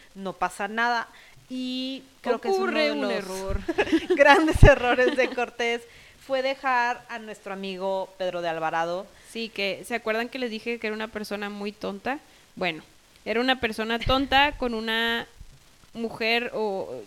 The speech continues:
Speaker 2: esp-, esposa, entre comillas, porque no era esposa, eh, por la iglesia, pero bueno.
Speaker 1: Por la iglesia católica no.
Speaker 2: Ajá.
Speaker 1: Para los ritos indígenas sí estaban
Speaker 2: Sí.
Speaker 1: bien casados.
Speaker 2: Entonces le voy a decir su esposa. Con una esposa demasiado inteligente y con mucha ira.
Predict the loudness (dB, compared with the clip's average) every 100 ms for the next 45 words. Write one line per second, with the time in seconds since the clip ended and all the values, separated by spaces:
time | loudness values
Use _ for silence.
0 | -8 -8 -8 -18 -10 -10 -2 0 0 -2
1 | -2 -2 -4 -4 -8 -12 -12 -12 -12 -10
2 | -10 -12 -16 -14 -10 -8 -8 -10 -16 -16
3 | -18 -20 -20 -20 -14 -12 -12 -8 -8 -6
4 | -8 -10 -16 -8 -4 -2 0 0 0 0
5 | 0 4 2 2 -2 -2 -4 -8 -2 2
6 | 2 2 0 0 0 0 -2 -4 -4 -4
7 | -6 -8 -8 -10 -6 -6 -6 -8 -8 -8
8 | -6 -4 -2 0 0 -2 -6 -8 -10 -12
9 | -14 -20 -20 -20 -20 -6 -2 -2 -2 -2
10 | -2 -2 0 2 2 0 -6 -6 -6 -6
11 | -4 -4 -4 -6 -6 -6 -6 -4 -4 -4
12 | -10 -12 -10 -10 -6 -8 -6 -4 -2